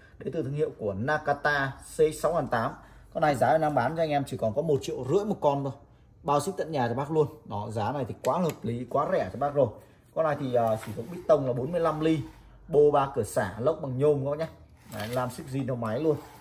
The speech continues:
Lam dài năm mươi lăm phân, gắn đầu máy còn năm mươi phân. Đấy, hai ốc chân lam, có tay phanh an toàn cho bác này. Đó, bít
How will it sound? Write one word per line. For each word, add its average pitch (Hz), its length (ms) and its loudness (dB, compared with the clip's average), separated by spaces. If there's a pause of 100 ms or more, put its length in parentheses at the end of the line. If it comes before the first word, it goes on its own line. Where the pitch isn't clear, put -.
(120)
Lam 139 220 0
dài 117 220 0
năm 139 200 0
mươi 143 80 0
lăm 127 140 0
phân, 139 280 0
gắn 117 140 -2
đầu 139 100 -8
máy 123 200 -2
còn 127 140 0 (1400)
năm 147 140 4
mươi 151 140 2
phân. 165 160 6 (540)
Đấy, 107 200 -2 (480)
hai 139 160 0
ốc 160 140 2
chân 160 140 -2
lam, 143 300 0 (120)
có 123 140 0
tay 143 180 0
phanh 139 220 -2
an 135 180 -4
toàn 110 180 0
cho 117 60 -2
bác 139 140 -2
này. 143 100 -2 (1080)
Đó, 87 200 -14
bít 147 140 -8